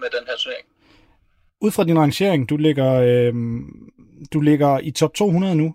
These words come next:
Speaker 2: i, øh, i, på, på
Speaker 1: Ja.
Speaker 2: A T P, øh, ranglisten, så du er jo sådan set Danmarks bedste herretennisspiller. Øhm, men du er også lidt inde på det selv, og jeg vil også våge den påstand, at jeg tror, det er de færreste danske sportsinteresserede, der egentlig kender dig særlig godt, netop fordi du har taget den her tur over U S A,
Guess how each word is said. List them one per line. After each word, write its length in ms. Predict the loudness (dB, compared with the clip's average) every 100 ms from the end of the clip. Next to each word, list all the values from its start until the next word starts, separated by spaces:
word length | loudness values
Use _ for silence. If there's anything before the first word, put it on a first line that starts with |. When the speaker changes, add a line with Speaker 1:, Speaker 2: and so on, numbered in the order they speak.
| -6
Speaker 2:
i, 200 | -4 0
øh, 400 | 0 0 -2 -6
i, 240 | -8 -10
på, 180 | -6 -10
på 180 | -4 -2
Speaker 1:
Ja. 140 | -2
Speaker 2:
A 40 |
T 160 | -2 -4
P, 60 | -2
øh, 400 | 0 2 0 0
ranglisten, 560 | 0 0 -2 -4 -6
så 280 | -2 -2 -2 -4 0
du 60 |
er 40 | 0
jo 100 | 0
sådan 140 | -2
set 220 | -2 2
Danmarks 380 | 4 2 -2 0
bedste 340 | 2 2 2
herretennisspiller. 840 | 0 0 -2 -4 -6 -6 -6 -6 -6 -12 -20 -20 -2
Øhm, 260 | 2 2
men 180 | 2 2
du 100 | 4
er 60 | 4
også 140 | 4
lidt 100 | 2
inde 120 | 0
på 100 | 0
det 80 | 0
selv, 240 | 2 2 4
og 60 |
jeg 100 | 4
vil 60 | 2
også 200 | 2 2
våge 160 | 0
den 140 | 0 2
påstand, 400 | 2 2 -2 -4
at 80 | -6 -10
jeg 140 | -12 -2
tror, 160 | 0
det 60 | 2
er 40 |
de 80 | -2
færreste 440 | -2 0 0 -4
danske 400 | -4 -2 -2 -6
sportsinteresserede, 760 | -10 -4 -4 -4 -10 -8 -4 -4
der 80 | -4
egentlig 240 | -4 -4
kender 260 | -2 -2 -2
dig 120 | -4
særlig 300 | -4 -2 -2
godt, 220 | -2 -2
netop 220 | -4 -4
fordi 180 | -4 -6
du 100 | -4
har 60 | -4
taget 220 | -2 -2
den 100 | 0
her 100 | -2
tur 280 | -2 -2 -2
over 220 | -2 -2
U 160 | -2 -2
S 100 |
A, 120 | -2